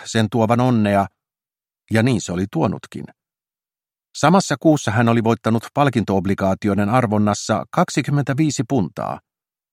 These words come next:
Ei hassumpi yllätys. Mustavaris oli sytyttänyt pienen toivonkipinän. Ja ihmeellistä kyllä, onni näytti tosiaan kääntyvän. Toinen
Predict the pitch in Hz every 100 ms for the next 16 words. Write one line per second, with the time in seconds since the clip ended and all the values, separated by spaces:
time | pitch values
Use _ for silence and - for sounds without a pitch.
0 | _ _ _ _ _ 113 101 76 - 117
1 | - 139 123 139 190 175 87 - - -
2 | - _ _ _ _ _ _ _ _ _
3 | _ _ _ _ _ _ _ _ _ 156
4 | 202 - 151 147 139 - 135 127 143 131
5 | - 117 113 - - 202 202 127 113 127
6 | 107 85 82 - 95 82 - - _ _
7 | _ _ _ _ _ _ 104 104 98 95
8 | 95 - 113 - 120 104 98 _ _ _
9 | _ _ _ _ _ 165 170 143 143 -
10 | 143 - 151 - 143 147 143 147 104 87
11 | - - - - _ _ _ _ _ _
12 | _ _ _ _ _ _ _ _ _ _
13 | _ _ _ _ _ _ _ _ _ _
14 | _ _ _ _ _ _ _ _ _ _
15 | _ _ _ _ 120 131 127 123 123